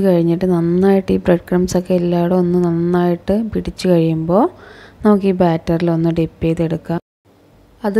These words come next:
കഴിഞ്ഞ് നമുക്ക് ബ്രെഡ് ക്രംസിൽ ഒന്നുകൂടെ നന്നായിട്ടൊന്ന് കോട്ട് ചെയ്തെടുക്കണം. ഇങ്ങനെ ചെയ്യുന്നത് നമുക്ക് ഈ ഐസ്ക്രീം അത്രയും നല്ല ക്രിസ്പി ആയിട്ട് കിട്ടാൻ വേണ്ടിയിട്ടാണ് ഈ രണ്ട് വട്ടമൊക്കെ കോട്ട് ചെയ്യുന്നത്. ഇപ്പോൾ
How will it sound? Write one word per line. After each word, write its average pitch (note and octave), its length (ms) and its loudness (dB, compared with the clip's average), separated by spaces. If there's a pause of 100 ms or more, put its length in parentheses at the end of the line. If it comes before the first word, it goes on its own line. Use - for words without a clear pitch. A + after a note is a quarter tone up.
(120)
കഴിഞ്ഞ് F#3+ 420 2
നമുക്ക് F3+ 340 0
ബ്രെഡ് F3+ 240 4
ക്രംസിൽ F#3 420 0
ഒന്നുകൂടെ F3+ 380 0
നന്നായിട്ടൊന്ന് F3+ 760 -2
കോട്ട് E3+ 280 -2
ചെയ്തെടുക്കണം. E3 640 -4 (580)
ഇങ്ങനെ G#3+ 320 0
ചെയ്യുന്നത് G3+ 380 0
നമുക്ക് F#3+ 320 -6
ഈ - 100 -2
ഐസ്ക്രീം G3 460 -6
അത്രയും F#3 500 -6 (120)
നല്ല F3+ 440 -4
ക്രിസ്പി F#3 460 -8
ആയിട്ട് F3+ 240 -6
കിട്ടാൻ F3+ 280 -6 (100)
വേണ്ടിയിട്ടാണ് F3+ 560 -4
ഈ F3 120 -4
രണ്ട് E3+ 340 -6
വട്ടമൊക്കെ F3 400 -6 (120)
കോട്ട് E3+ 260 -2
ചെയ്യുന്നത്. E3 420 -4 (1120)
ഇപ്പോൾ F#3 220 0